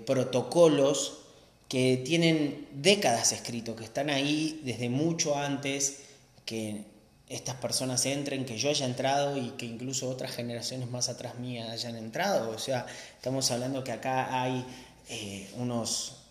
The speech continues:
ochenta años de tradición más o menos, ¿no? O sea, estamos hablando cuatro, sí, sesenta años de, estoy haciendo cuentas rápido,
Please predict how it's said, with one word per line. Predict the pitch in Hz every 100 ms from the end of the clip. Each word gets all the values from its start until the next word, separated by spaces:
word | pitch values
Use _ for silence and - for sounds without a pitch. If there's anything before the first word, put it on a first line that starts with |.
| - - - - _ _ -
ochenta | - - 143 147 131
años | 127 143 120
de | 107
tradición | 110 107 104 185 185 135
más | 107 107
o | 95
menos, | 82 - 113
¿no? | 104 143 165
O | 131
sea, | - 117
estamos | 113 117 117 120 113
hablando | 113 120 117
cuatro, | 135 131 127
sí, | 127 147 123
sesenta | - - 147 165 147
años | 135 143 139 123
de, | 117 113 - - - _ - -
estoy | 123 131
haciendo | 127 123 123
cuentas | 123 123 120 120
rápido, | 135 143 139 135 131